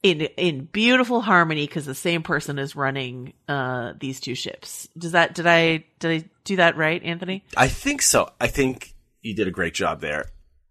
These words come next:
Speaker 2: You left off one example, though, of, that I think
Speaker 1: Mm-hmm.
Speaker 2: is, <laughs> really illustrates the tension.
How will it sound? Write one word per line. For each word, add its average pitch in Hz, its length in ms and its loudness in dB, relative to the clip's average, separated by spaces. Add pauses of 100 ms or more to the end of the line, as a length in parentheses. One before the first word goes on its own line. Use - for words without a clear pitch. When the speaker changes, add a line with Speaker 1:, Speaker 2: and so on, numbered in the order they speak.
(200)
Speaker 2:
You 104 200 2
left 110 260 4
off 98 260 6
one 104 280 2
example, 87 540 -2
though, 64 380 -6
of, - 220 -10 (120)
that 92 120 -4
I 98 120 2
think - 260 2
Speaker 1:
Mm-hmm. - 60 4
Speaker 2:
is, - 300 6
<laughs> 151 80 6
really 131 340 10
illustrates - 640 2
the 120 120 -6
tension. - 520 -4